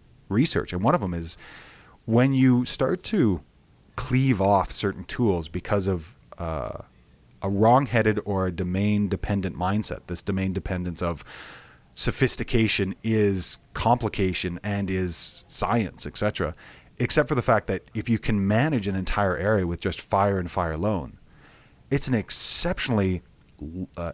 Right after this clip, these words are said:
easy-to-use tool if you understand its properties. There's, there's an amazing story I wanna share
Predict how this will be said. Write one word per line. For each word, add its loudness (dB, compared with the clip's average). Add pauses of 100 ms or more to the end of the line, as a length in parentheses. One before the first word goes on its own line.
(100)
easy-to-use 2
tool 2
if -8
you -2
understand -2
its -8
properties. -4
There's, 0 (580)
there's 2
an 2
amazing 4
story 2
I 0
wanna -2
share 0